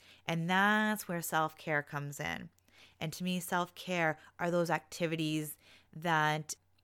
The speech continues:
help you nourish your body, your mind, and your soul. Uh,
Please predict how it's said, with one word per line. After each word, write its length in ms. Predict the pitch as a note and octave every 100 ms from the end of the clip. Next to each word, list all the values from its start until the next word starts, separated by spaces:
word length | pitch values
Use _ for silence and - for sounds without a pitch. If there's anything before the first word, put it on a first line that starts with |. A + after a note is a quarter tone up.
| -
help 280 | F#3+ E3+ F3+
you 120 | E3+
nourish 420 | D#3+ D#3+ D3+ -
your 80 | D3
body, 460 | D3 C#3+ D3 E3 - - _
your 160 | F3 E3
mind, 680 | D#3 D3 C#3+ C#3+ C#3+ - - - _ _
and 160 | E3 D#3
your 140 | D#3
soul. 500 | C#3+ - - D2 - - _ _ _ _ _ -
Uh, 320 | E3+ D#3